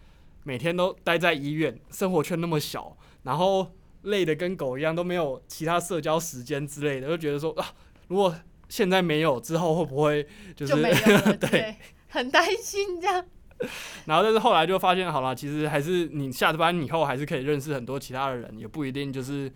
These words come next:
Speaker 1: 只有你那个小小的生活圈这样子，对啊。
Speaker 2: 了解。你后来，你大概花了多久时间？就是前前后后花了多久时间？就是慢慢的，就是 move on 在这一块上面。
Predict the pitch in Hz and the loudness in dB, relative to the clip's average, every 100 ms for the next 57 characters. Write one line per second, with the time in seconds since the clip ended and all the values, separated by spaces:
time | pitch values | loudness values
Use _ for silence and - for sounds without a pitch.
0 | - - - 131 135 127 113 127 147 160 | -16 -20 -8 -2 -2 -2 -8 -6 -4 -2
1 | 131 120 123 120 113 113 120 117 110 - | -4 -6 -4 -4 -4 -6 -8 -8 -12 -12
2 | 113 110 110 107 120 - 92 98 - - | -12 -10 -12 -14 -20 -20 -20 -20 -20 -20
3 | - 190 160 165 - - - 214 311 311 | -20 -18 -18 -20 -20 -20 -14 -6 -4 -4
4 | 220 214 285 285 240 202 196 190 175 175 | -4 -2 -2 0 -2 -4 -8 -12 -14 -16
5 | - - - - - - - - - - | -20 -20 -20 -20 -20 -20 -20 -20 -20 -18
6 | 175 185 180 214 196 185 196 185 180 180 | -14 -14 -14 -14 -14 -14 -14 -14 -14 -12
7 | 180 170 185 170 170 170 - - - - | -12 -12 -14 -16 -16 -18 -20 -20 -20 -20
8 | 202 202 185 185 185 196 233 - - - | -20 -18 -16 -16 -14 -14 -14 -18 -18 -20
9 | - - - 202 202 196 185 190 170 180 | -20 -20 -20 -14 -12 -12 -12 -12 -14 -18
10 | - - - - - - 175 175 - - | -20 -20 -20 -20 -20 -20 -20 -18 -20 -20
11 | - 185 - - | -20 -20 -20 -20